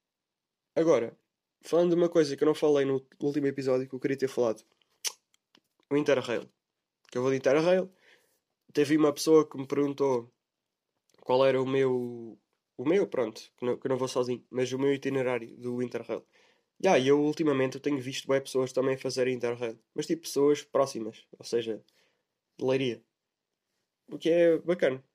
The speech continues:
É chamada a teoria da rola, como diz o P T M, Pedro Teixeira da Mota. Yeah. Hum, yeah, basicamente, o meu itinerário. Eu até vou aqui abrir a app.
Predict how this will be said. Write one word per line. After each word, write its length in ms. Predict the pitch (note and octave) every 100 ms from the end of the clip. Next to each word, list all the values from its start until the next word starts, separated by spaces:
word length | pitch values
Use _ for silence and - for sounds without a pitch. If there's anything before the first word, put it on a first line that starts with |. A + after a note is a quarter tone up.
| _ -
É 260 | A#2 A#2+
chamada 340 | A#2 C3 B2+ C3
a 20 |
teoria 320 | C3+ C3 C3
da 80 | B2+
rola, 340 | B2+ A#2 A2+ _ _ _
como 180 | - A#2+
diz 380 | A#2 A#2 - - _
o 260 | C3 B2 A#2
P 160 | C#3+
T 80 | C#3
M, 220 | A#2 B2 - _ _
Pedro 240 | A#2 A#2 A#2+
Teixeira 400 | A#2+ D#3+ - -
da 100 | A#2
Mota. 280 | A#2+ - _ _ - - _ _ _ _ _ _ _ _
Yeah. 200 | G2 - _ _ _ -
Hum, 800 | D3 D3+ D3 D3 D3 C#3+ C3+ - _ _ E3
yeah, 180 | E3
basicamente, 540 | C3+ C#3 D#3 D#3+ C3 -
o 40 |
meu 80 | D3
itinerário. 540 | C#3+ C#3+ C3+ A#2+ G#2 -
Eu 80 | C#3+
até 100 | D#3
vou 200 | C3+ C3
aqui 180 | -
abrir 240 | B2 B2+ A#2+
a 60 |
app. 180 | A#2 -